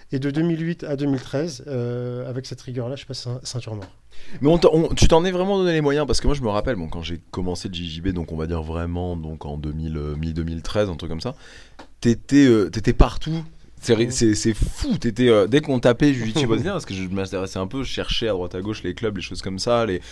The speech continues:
Speaker 2: les kimonos qu'il fallait
Speaker 1: Mhm.
Speaker 2: acheter. Et, euh, et, euh, et je crois même que d'ailleurs c'était six mois après, je crois que t'avais lancé le, l'édition Marchand de Sable, euh,
Speaker 1: Mhm.
Speaker 2: avec Boa. Ouais, je crois que c'est ça. Et, euh, et t'étais partout, partout, partout, partout. Je t'avais même vu, je crois, à une, t'avais fait un plateau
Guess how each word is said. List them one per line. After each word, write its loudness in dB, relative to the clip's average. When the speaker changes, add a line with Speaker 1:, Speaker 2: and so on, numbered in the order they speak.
Speaker 2:
les -2
kimonos 6
qu'il -6
fallait 2
Speaker 1:
Mhm. 4
Speaker 2:
acheter. -2
Et, 4
euh, 6
et, 2
euh, 2
et -2
je -6
crois 0
même -6
que -6
d'ailleurs -4
c'était -12
six -10
mois -8
après, 8
je 2
crois -6
que -14
t'avais -6
lancé -6
le, -4
l'édition -2
Marchand 0
de -6
Sable, -6
euh, -4
Speaker 1:
Mhm. -4
Speaker 2:
avec -4
Boa. -4
Ouais, -2
je -12
crois 2
que -4
c'est -8
ça. -10
Et, 10
euh, 10
et 6
t'étais 0
partout, 4
partout, -8
partout, -2
partout. 0
Je -6
t'avais 6
même 4
vu, 0
je 2
crois, 2
à 2
une, 2
t'avais 2
fait -2
un -4
plateau 8